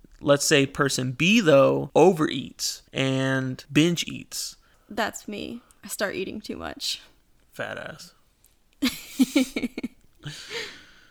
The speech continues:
Speaker 1: Like I said, the best thing you can do is just to be empathetic. And if you really wanna help someone who has depression, just be there for them and reach out to them and talk to them. This might be the most important thing to note about depression.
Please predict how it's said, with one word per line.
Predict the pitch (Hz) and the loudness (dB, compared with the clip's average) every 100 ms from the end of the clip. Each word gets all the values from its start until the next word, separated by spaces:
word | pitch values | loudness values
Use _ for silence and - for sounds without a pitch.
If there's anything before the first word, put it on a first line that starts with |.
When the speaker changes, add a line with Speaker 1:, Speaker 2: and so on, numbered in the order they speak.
| _ _ _ - | _ _ _ -4
Speaker 1:
Like | 165 170 | 2 2
I | |
said, | 147 139 127 | 4 2 0
the | |
best | 131 143 | 2 2
thing | 170 | 2
you | 156 | -2
can | 147 | 0
do | 135 135 | 2 0
is | 135 | 0
just | 139 | -6
to | - | -4
be | 135 | -4
empathetic. | 147 143 131 123 117 - - | -4 -6 -6 -4 -4 -6 -6
And | 123 120 127 - | -6 -6 -10 -10
if | 139 143 | -6 0
you | 143 | 0
really | 143 170 175 | 2 2 4
wanna | 156 143 | 2 2
help | 151 139 | 0 0
someone | - 143 143 | -2 -4 -2
who | 135 | -2
has | 135 127 | -2 -4
depression, | - - 131 - 131 131 156 - | -8 -2 -2 -2 -8 -10 -10 -8
just | - 180 - | -4 -4 2
be | 139 | 2
there | 143 131 | 2 0
for | - | -4
them | - - - 165 - _ _ _ _ | -6 0 0 0 -10 _ _ _ _
and | - 135 135 131 143 | -2 0 0 -4 -2
reach | 143 143 | 0 2
out | 139 143 | 2 2
to | - | 0
them | 151 123 - - _ - | -6 -6 -6 -14 _ -14
and | 135 135 131 131 139 | -8 -6 -6 -6 -6
talk | - 139 - | 0 0 0
to | 135 | -10
them. | 123 139 _ - - | -10 -12 _ -20 -12
This | - 151 | -4 -2
might | 160 143 | 0 0
be | 180 | 0
the | 139 156 180 | -2 -2 0
most | 143 - | 0 -2
important | 151 - 123 110 | -6 -6 -6 -4
thing | 135 127 | -6 -8
to | - | -8
note | 135 135 131 - | -6 -4 -6 -6
about | 135 123 - - | -4 -4 -4 -6
depression. | 143 - 117 - 127 139 | -8 -4 -4 -4 -8 -10